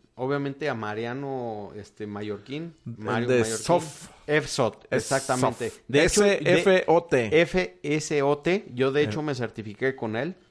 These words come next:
Speaker 1: Pues,
Speaker 2: Ok.
Speaker 1: para mí es una maravilla cómo,
Speaker 2: Mariano
Speaker 1: cómo
Speaker 2: está
Speaker 1: entrena.
Speaker 2: en el
Speaker 1: Eh,
Speaker 2: Parque
Speaker 1: Metropolitano,
Speaker 2: Metropolitano,
Speaker 1: sí.
Speaker 2: de siete a diez de la mañana,
Speaker 1: Ahí
Speaker 2: si mal
Speaker 1: está.
Speaker 2: no, de lunes
Speaker 1: De
Speaker 2: a
Speaker 1: lunes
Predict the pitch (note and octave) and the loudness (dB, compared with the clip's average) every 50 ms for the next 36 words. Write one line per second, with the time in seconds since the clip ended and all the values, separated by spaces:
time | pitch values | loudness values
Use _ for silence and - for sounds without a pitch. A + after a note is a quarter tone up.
0 | _ _ _ _ _ _ - - F#2+ G#2+ A#2 A2+ A2 C#3 C#3 B2 - - - A#2+ | _ _ _ _ _ _ -20 -14 -6 -2 0 0 0 -2 -4 -8 -12 -6 -2 -2
1 | A2+ A2 A2 A#2 B2+ C3+ C#3 C#3+ C#3+ C#3 C#3+ - - - - A#2+ C3+ C3+ C#3 C3+ | 0 0 0 0 0 0 0 -2 -2 -4 -8 -12 -16 -14 -12 -8 -6 -4 -4 -2
2 | B2 A#2 G#2+ G#2 G2+ G#2+ A#2+ A#2+ A#2+ C3 B2+ A#2+ A2 G#2 G2+ - B2+ C#3+ D#3 E3 | -2 -4 -4 -4 -4 -4 -6 -4 -4 -2 -2 -2 -4 -4 -4 -2 0 2 4 4
3 | F3 F#3+ G3+ G#3 - A#2+ A#2+ G3 F#3+ G3+ G3+ G#3 G3 - E3+ F3+ F#3+ G3 G3 G3 | 4 4 4 2 0 2 2 2 4 4 4 2 2 0 0 0 2 2 0 0
4 | F#3+ F3+ - - - C#3+ C#3 C3+ C3+ B2 B2 A#2+ A2+ - - _ _ _ - D3 | -2 -4 -6 -8 -6 -4 -2 0 0 0 0 -2 -4 -8 -14 _ _ _ 0 2
5 | D#3+ D#3 - - E3+ E3+ E3+ E3+ D3+ C#3+ C#3 C#3 C3+ C3 B2+ C3 A#2 B2+ B2+ B2 | 2 0 -2 -2 0 0 2 2 2 2 2 4 4 4 4 4 4 4 2 2
6 | A#2+ A#2 - C#3 B2 B2+ B2 A#2+ A#2+ A2+ G2+ G2 - - - C3+ B2+ A#2 A#2 A2+ | 2 2 2 2 2 2 0 -2 -4 -6 -8 -10 -14 -6 -2 0 2 4 4 4
7 | A2+ G#2+ - - B2+ B2+ C3+ - - C#3 C3 A#2+ A2+ A2+ G#2 G#2+ A#2+ A#2+ A2+ B2+ | 2 2 0 0 0 0 0 2 2 2 2 4 2 2 2 0 -2 -2 -2 -4
8 | A#2+ A#2 G#2 G2+ G#2 A2 A2+ A#2 B2 C3 C3 C#3 A2+ A2+ A#2+ A2+ A2 A2 G#2+ G#2+ | -4 -4 -4 -4 -2 0 2 2 2 4 2 2 2 2 2 2 2 0 -2 -2
9 | A2+ A#2 A#2+ B2+ C3 C3+ B2 B2 B2+ A2 C#3+ D3+ | -2 -2 -2 -2 -2 2 2 4 4 4 4 4